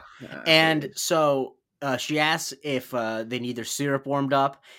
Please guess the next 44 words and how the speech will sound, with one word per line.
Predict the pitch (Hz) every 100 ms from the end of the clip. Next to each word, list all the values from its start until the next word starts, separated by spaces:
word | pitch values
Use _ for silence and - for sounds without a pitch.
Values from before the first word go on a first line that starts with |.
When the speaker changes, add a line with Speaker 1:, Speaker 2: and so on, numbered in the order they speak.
| 139
Speaker 2:
and | 117
Sean | - 123 123
says, | 123 117
"I | - 127
don't, | 127 127
but | 117 -
Gus | 127 123
needs | 135 123 117
it," | 127 127 - _ _
which | 127 127
I | 147
love | 135 135 143 135
because, | 135 131 120 - -
as | 151 147 -
Gus | 143
points | 143 147 143
out, | 156
Sean | 131 - 117 131
is | 135
the |
one | 139 139
who | 143
likes | 139 143
the |
syrup | 135 151 139
warmed | 139 143 156
up, | 165 - - - _
but | 131 190 180 160 - _ _ _
now | 131 127
Gus | 131 143 165 160 -
is | 143
in | 143
the |
conversation, | 131 143 127 - 143 131 143
she | -
knows | 135 127
his | 120 113
name. | 107 92 92 _ - -
You | -
know, | 202
that's | 220 226
just | 220
good | 233 226
conversation. | 220 214 214 214 202 -